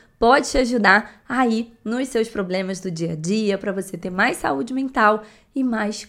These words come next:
qualidade de vida. Então, bora começar esse episódio?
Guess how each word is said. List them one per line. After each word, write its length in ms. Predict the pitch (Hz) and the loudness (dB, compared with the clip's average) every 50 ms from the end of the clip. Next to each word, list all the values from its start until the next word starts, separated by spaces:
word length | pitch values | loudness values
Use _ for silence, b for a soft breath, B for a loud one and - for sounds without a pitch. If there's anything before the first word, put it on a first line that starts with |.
| - - | -8 -2
qualidade 840 | - 226 214 226 262 269 285 269 226 180 180 180 190 202 196 214 | 2 2 4 4 2 2 0 -2 -2 0 2 2 2 0 0 -4
de 160 | 190 202 226 | -4 -4 -4
vida. 560 | 233 220 156 143 147 151 139 139 - - - - b b b b | -4 -4 -4 -6 -6 -6 -6 -6 -8 -10 -10 -12 b b b b
Então, 240 | b - 247 262 240 | b 2 2 2 4
bora 340 | 208 208 240 262 285 302 311 | 6 6 8 8 8 6 4
começar 600 | 302 - - 240 220 214 208 202 - 240 254 254 | 2 -2 -6 -6 -4 -4 -6 -4 0 0 2 2
esse 120 | 254 - | 0 -2
episódio? 640 | 240 226 - 196 196 240 262 277 277 277 262 - | -6 -8 -4 0 0 2 2 2 0 -2 -4 -8